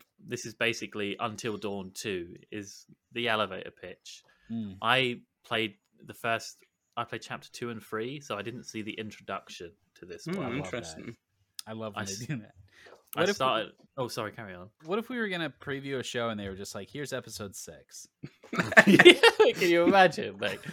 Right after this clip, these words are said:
Speaker 1: I don't know what's going on. Yeah, tough. That's
Speaker 2: Yeah.
Speaker 1: pretty much how we preview games. It's kind of
Speaker 2: Yeah.
Speaker 1: incredible. Never considered that.
Speaker 3: <laughs>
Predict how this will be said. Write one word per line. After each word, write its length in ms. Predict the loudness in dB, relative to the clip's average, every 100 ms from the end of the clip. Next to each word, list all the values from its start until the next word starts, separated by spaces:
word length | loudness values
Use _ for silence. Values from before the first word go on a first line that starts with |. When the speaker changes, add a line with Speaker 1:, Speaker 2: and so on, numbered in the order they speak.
| -14 0
Speaker 1:
I 80 | 4
don't 100 | 6
know 100 | 6
what's 180 | 4 6
going 260 | 6 6
on. 240 | 4 0 -2
Yeah, 300 | -2 -2 -4 -8
tough. 240 | -6 -6 -6 -16 -20 -20 -6 0
That's 140 | 0
Speaker 2:
Yeah. 40 | 0
Speaker 1:
pretty 160 | 2
much 120 | 2 4
how 140 | 4
we 100 | 2
preview 520 | -2 -2 -2 -4 -8
games. 460 | -2 0 -2 -8 -16
It's 100 | -10
kind 220 | -4 -4
of 80 | -2
Speaker 2:
Yeah. 140 | -4
Speaker 1:
incredible. 460 | -2 -4 -6 -12 -14 -10
Never 180 | -10 -8
considered 480 | -10 -8 -8 -10 -14
that. 260 | -14 -14 _ _ -14 -6
Speaker 3:
<laughs> 960 | -6 -4 -6 -6 -2 -2 0 -2 -2